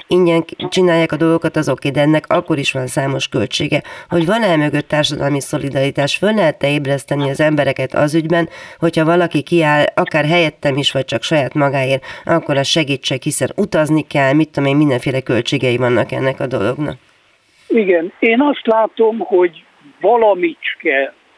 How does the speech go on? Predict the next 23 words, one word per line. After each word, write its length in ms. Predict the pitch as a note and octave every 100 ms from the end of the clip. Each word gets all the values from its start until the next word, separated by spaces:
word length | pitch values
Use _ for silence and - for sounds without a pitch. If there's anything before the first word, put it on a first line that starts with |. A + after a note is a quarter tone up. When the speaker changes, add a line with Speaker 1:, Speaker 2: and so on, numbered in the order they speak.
| _ _ _ _
Speaker 2:
valamicske 920 | D#3 F#3+ G3+ F3+ D#3 C#3 - - E3 -
icipici 800 | - E3+ - D#3+ - C#3 - C3+ -
szolidaritás 1000 | C3+ B2 A2+ A2+ A2+ - A#2 G#2 G#2+ -
van. 520 | A2 G#2+ F2+ F2+ - -
Tehát 180 | - C#3 -
én 320 | F#3+ F#3+ -
természetesen 800 | - E3 D#3+ D#3 D#3 C#3+ C#3 C3+
soha 300 | C3 D#3 B2+
senkitől 580 | A#2+ C#3 B2 C3+ - A#2
nem 220 | A#2 B2
kérek, 340 | A2+ A#2+ A#2 A2+
és 140 | A2+
nem 160 | - A2+
is 120 | A#2
fogok 380 | - A2 A#2 -
kérni 440 | B2 G2+ G#2 F#2+ -
pénzt, 400 | G2+ F3+ - - - - - - -
meg 140 | A2+
semmit 420 | - - A2 A2+
se. 300 | - D3 F3+ - _ _ - - - _ _
De 200 | D3 D3+
az, 240 | - G#3 A#3 -
hogy 540 | - F3 D#3+ D3 C#3+